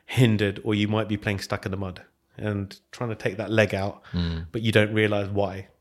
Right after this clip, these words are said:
Speaker 1: And I think for me, the kind of get up and go or really make a decision is the key to how I've moved into certain areas in my life
Speaker 2: Mm.
Speaker 1: and done what I've had to do. And I
Speaker 2: Mm.
Speaker 1: think that's been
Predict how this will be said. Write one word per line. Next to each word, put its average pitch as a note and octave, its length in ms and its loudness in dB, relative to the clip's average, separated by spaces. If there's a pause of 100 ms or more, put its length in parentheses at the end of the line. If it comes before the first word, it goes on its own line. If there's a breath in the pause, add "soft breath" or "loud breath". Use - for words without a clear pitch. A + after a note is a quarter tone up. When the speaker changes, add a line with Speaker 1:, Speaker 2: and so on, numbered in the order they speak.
Speaker 1:
And A2 140 2
I A#2 60 4
think A2+ 220 -2
for - 120 -4
me, A#2 480 2 (120)
the A2+ 100 2
kind A2+ 240 0
of G#2+ 220 -2
get A#2 140 4
up A2+ 120 0
and G#2+ 120 -2
go G#2+ 380 4 (500 loud breath)
or G#2+ 200 2
really A2 260 4
make G#2+ 240 2
a G#2+ 60 0
decision G#2 680 0
is G2+ 360 -2
the - 80 -4
key G#2+ 460 -2
to G2+ 400 -4 (280)
how A2 500 2
I've G2+ 200 -2
moved G2+ 460 -2
into G#2+ 260 -8
certain F#2+ 440 -6 (100)
areas G#2 420 2
in G2+ 60 -6
my G2+ 100 -4
life G#2+ 400 -4
Speaker 2:
Mm. E2+ 360 -6
Speaker 1:
and G#2+ 160 0
done G#2 240 2
what G2 140 -4
I've G2+ 120 -6
had G2+ 180 -4
to G2+ 60 -12
do. G2+ 180 0
And F2 100 0
I F#2+ 40 0
Speaker 2:
Mm. E2+ 60 -2
Speaker 1:
think F2+ 200 0
that's A2 240 2
been G2+ 320 -2